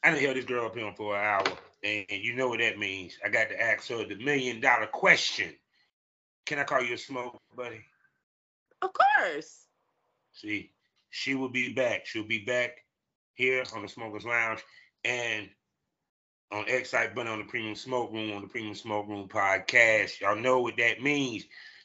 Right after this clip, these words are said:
Speaker 1: The Premium Smoke Room, Excite Bunny, link in the description. Five premium podcasts for you to enjoy. Three great co-hosts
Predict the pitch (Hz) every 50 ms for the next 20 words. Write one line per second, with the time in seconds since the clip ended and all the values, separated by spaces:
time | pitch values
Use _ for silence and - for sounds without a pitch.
0 | - - 87 - - 165 165 160 156 156 147 143 135 - - 147 147 147 143 139
1 | - 127 147 156 151 143 139 127 107 92 85 80 _ _ _ _ _ _ _ _
2 | _ _ _ - - 135 143 139 139 - - - 131 131 113 101 113 139 135 127
3 | 117 101 85 - - _ _ _ _ - 110 139 147 143 147 139 135 123 127 123
4 | 117 123 107 - - - 143 123 104 - - - 80 78 - _ _ _ _ -
5 | _ _ - - - - 151 151 147 143 143 135 - - 143 127 131 127 - 135
6 | 123 120 120 120 117 113 117 117 107 104 117 113 107 107 120 120 117 113 113 110
7 | - - 151 151 143 135 123 104 101 120 127 120 110 - - - 139 139 147 -
8 | 139 139 127 113 - - - - - -